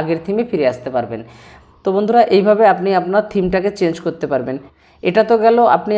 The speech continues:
আপনার ফোনের অ্যাপসের আইকনগুলো থিম চেঞ্জের মাধ্যমে চেঞ্জ করবেন। এবার দেখাচ্ছি যে ফন্টটা কী করে চেঞ্জ করবেন। তার জন্য আবার থিম স্টোরে চলে যান, একটু ব্যাক চলে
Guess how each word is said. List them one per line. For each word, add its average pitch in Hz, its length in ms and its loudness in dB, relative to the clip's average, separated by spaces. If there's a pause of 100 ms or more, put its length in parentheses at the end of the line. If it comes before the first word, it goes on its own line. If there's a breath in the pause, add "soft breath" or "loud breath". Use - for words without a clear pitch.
আপনার 208 200 -2 (560)
ফোনের 202 300 0 (120)
অ্যাপসের 170 400 0
আইকনগুলো 185 600 0 (160)
থিম 190 140 -4 (120)
চেঞ্জের 185 380 -2
মাধ্যমে 214 300 -2
চেঞ্জ 214 240 2 (120)
করবেন। 139 240 -2 (340 loud breath)
এবার 208 240 4
দেখাচ্ছি 214 400 0 (100)
যে 220 60 0 (120)
ফন্টটা 220 340 0
কী 196 140 -6
করে 156 280 -4
চেঞ্জ 143 140 -8 (120)
করবেন। 139 240 -10 (320 loud breath)
তার 160 160 2
জন্য 185 200 -2
আবার 165 240 2 (160)
থিম 190 160 -2
স্টোরে 190 320 -2
চলে 190 280 0
যান, 214 120 -2 (300 loud breath)
একটু 165 340 -4
ব্যাক 156 160 2 (120)
চলে 175 160 0